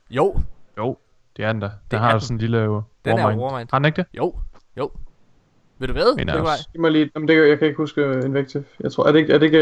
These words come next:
Speaker 3: øh, Icarus? Nej.
Speaker 1: Nej. Nå,
Speaker 3: Invective.
Speaker 1: du kan, mens du googler,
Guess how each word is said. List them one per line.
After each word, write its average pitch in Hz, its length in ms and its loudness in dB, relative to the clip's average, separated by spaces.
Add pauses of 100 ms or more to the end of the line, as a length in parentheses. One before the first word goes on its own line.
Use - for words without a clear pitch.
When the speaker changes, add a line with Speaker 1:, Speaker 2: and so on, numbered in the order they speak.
(160)
Speaker 3:
øh, 135 60 4
Icarus? 151 540 -2 (160)
Nej. 139 220 -2 (180)
Speaker 1:
Nej. 120 220 -12 (680)
Nå, 117 100 -10 (100)
Speaker 3:
Invective. 151 240 -2
Speaker 1:
du 190 120 2
kan, 202 120 -4
mens 208 160 -4
du 202 100 -4
googler, 196 360 -8